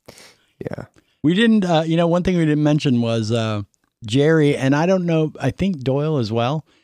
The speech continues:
Speaker 2: uh, they became, like, born-again Christians and started a band called Christ the Conqueror, which is a Christian metal band after they left the Misfits.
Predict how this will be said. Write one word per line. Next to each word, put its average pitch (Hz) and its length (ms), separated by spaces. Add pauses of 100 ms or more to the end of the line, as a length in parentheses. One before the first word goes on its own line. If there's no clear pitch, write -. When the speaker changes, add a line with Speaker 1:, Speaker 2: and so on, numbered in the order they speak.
(160)
Speaker 2:
uh, 120 300
they 123 120
became, 127 360
like, 117 240
born-again 113 500
Christians 113 680
and 104 180
started 117 640
a 110 440 (360)
band 113 320
called 107 280
Christ - 400 (100)
the 110 140
Conqueror, 113 720 (320)
which 107 180
is 107 140
a 104 80
Christian 113 520
metal 123 220
band 98 460
after 101 260
they 101 160
left 95 220
the 101 80
Misfits. 95 600